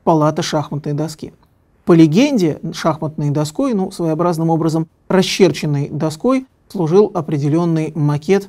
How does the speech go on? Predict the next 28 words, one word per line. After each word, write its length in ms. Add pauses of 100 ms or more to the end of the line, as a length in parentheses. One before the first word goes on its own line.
(120)
распределения 880
денег 380
государства, 560
из 100
кого 240
сколько 300
собрать, 420 (240)
ну 160
и 40
кому 440
сколько 420
отдать. 560 (680)
Во 140
времена 440
правления 580
Генриха 420
Второго, 480
правившего 800
в 80
тысяча 260
сто 200
пятьдесят 440
четвёртом, 560
тысяча 240
сто 320
восемьдесят 640
девятом 400
годах, 380